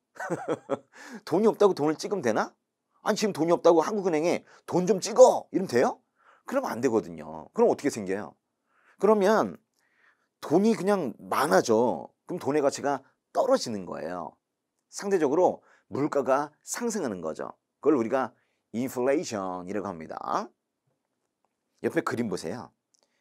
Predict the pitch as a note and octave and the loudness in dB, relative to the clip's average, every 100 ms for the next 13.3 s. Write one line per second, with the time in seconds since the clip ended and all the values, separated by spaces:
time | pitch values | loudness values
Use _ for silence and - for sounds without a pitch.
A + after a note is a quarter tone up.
0 | _ _ _ _ _ _ _ _ - D#3+ | _ _ _ _ _ _ _ _ -4 -2
1 | E3+ F3+ F3 E3 - - D#3 C#3 D3 G3 | -2 -2 0 2 0 0 -2 -2 0 -2
2 | F2 - _ - A#2+ C#3 D3 D3 D#3+ - | -4 -12 _ -12 -8 -6 -2 -2 -2 -2
3 | B2+ C3+ A2+ G2 F#2+ - - F3 D3+ G#2+ | -2 0 -2 -4 -12 -14 -8 -6 -2 -2
4 | D#3 - B2+ - F2+ F#2 A#2+ - _ - | -2 -2 -2 -2 -4 -2 -4 -4 _ 0
5 | D3+ D#3 G3+ G3 - _ - C3+ B2+ D#3+ | 2 6 6 4 -2 _ -2 4 4 4
6 | D#3 G#2 G2+ G#2 F2 F2+ D2+ _ _ _ | 2 0 -2 -2 -2 -4 -6 _ _ _
7 | - - G3+ F#3 - F#3 A#2+ - B2+ G2+ | -8 -6 -2 -2 -2 -2 -2 -2 -4 -4
8 | G#2 F#2 D2+ _ _ _ D#3+ G#3 - A3 | -6 -8 -10 _ _ _ -2 0 0 0
9 | F#3+ F3+ C#3 E3 D3+ A2 B2+ G#2+ G2 A#2+ | 0 2 2 2 2 0 0 -4 -2 4
10 | E3 D3+ _ _ _ _ _ _ - C#3+ | 4 2 _ _ _ _ _ _ -6 -4
11 | D#3 F3 F3 B2+ A#2 B2+ A#2 F#2+ C#3 F#2+ | 0 -2 -2 -6 -2 0 0 -2 -2 -4
12 | - _ - G#2+ C#3 D#3 - D3+ B2 F#2+ | -6 _ -10 -6 -2 -2 -2 -6 -4 -4
13 | G2 F#2 D#2+ | -4 -6 -12